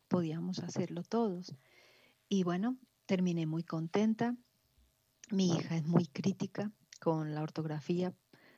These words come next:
porque, pues, sí, ella dice que al lenguaje hay que darle el valor, pues, que se merece. Em, entonces dije, "Bueno, pues yo le voy a pedir a ella que me lo corrija,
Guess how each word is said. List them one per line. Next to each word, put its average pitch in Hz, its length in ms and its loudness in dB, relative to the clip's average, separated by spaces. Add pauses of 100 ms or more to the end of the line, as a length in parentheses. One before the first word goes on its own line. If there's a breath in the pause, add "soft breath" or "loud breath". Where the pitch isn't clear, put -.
(140 loud breath)
porque, 151 480 0
pues, 143 220 0
sí, 147 200 -4
ella 165 200 0
dice 151 260 -4
que 165 200 -2
al 156 240 -4
lenguaje 156 400 -4
hay 160 80 -2
que - 120 -4
darle 160 180 -2
el 165 80 -4
valor, 156 340 -4 (120)
pues, - 220 -2
que 170 120 -6
se 156 160 -4
merece. 151 400 0 (720 soft breath)
Em, 151 680 -2 (320 loud breath)
entonces 156 380 0
dije, - 180 2
"Bueno, 220 360 0
pues 143 120 -12
yo - 100 -6
le 151 100 -2
voy 156 80 -2
a 151 60 -4
pedir 175 240 -6
a - 20 -4
ella 165 160 0
que 151 140 -8
me 170 100 -2
lo 175 140 0
corrija, - 680 2